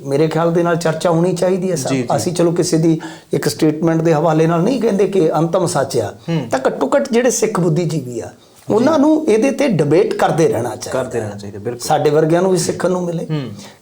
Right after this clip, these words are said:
Speaker 1: ਕੀ ਸਹੀ ਹੈ, ਕੀ ਗਲਤ ਹੈ, ਉਹਦਾ ਨਿਤਾਰਾ ਹੋਵੇ।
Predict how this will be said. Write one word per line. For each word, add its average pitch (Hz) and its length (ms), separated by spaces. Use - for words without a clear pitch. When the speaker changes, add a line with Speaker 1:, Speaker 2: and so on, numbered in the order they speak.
Speaker 1:
ਕੀ 202 220
ਸਹੀ 170 600
ਹੈ, 160 220
ਕੀ 180 200
ਗਲਤ 175 300
ਹੈ, 156 340
ਉਹਦਾ 151 200
ਨਿਤਾਰਾ 180 380
ਹੋਵੇ। 156 220